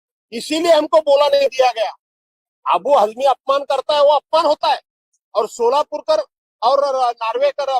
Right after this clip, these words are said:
बांदा, ये सोलापुरकर और कोरटकर अपमान करते हैं,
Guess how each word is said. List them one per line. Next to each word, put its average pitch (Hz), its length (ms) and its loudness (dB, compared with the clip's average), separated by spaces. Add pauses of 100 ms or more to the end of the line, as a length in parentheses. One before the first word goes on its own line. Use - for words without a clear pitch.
बांदा, 233 340 0
ये 226 340 -6
सोलापुरकर 269 760 -2
और 269 140 -4
कोरटकर 277 560 -2 (720)
अपमान 311 380 0
करते 285 300 -2
हैं, 240 220 -4